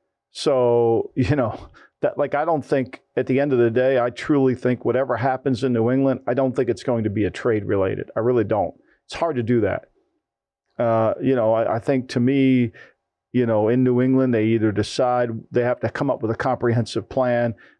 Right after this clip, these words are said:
for the direction of their organization for both parties. And nobody, really, truly, it's nobody knows nothing. I mean, it's radio silent on this front.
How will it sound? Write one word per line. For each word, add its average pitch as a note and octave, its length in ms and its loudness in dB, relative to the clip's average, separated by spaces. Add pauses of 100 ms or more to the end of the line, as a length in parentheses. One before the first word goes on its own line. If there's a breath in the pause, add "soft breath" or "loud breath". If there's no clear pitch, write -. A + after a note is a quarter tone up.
for C#3+ 80 0
the B2+ 100 2
direction B2+ 460 -2
of A2+ 80 -2
their A2+ 120 2
organization A2+ 960 0 (120)
for C3 180 -4
both C#3+ 300 -2
parties. F#2 480 -4 (640)
And A#2 180 0
nobody, C3 460 2
really, B2+ 300 0
truly, G#2+ 420 0
it's B2+ 260 -2
nobody B2 300 0
knows G#2 260 -2
nothing. A2 320 -4
I G2+ 60 -2
mean, G#2 180 -2
it's - 320 -2
radio C3+ 300 0
silent G#2+ 480 -2
on F#2+ 140 -2
this A2 120 -2
front. - 300 -8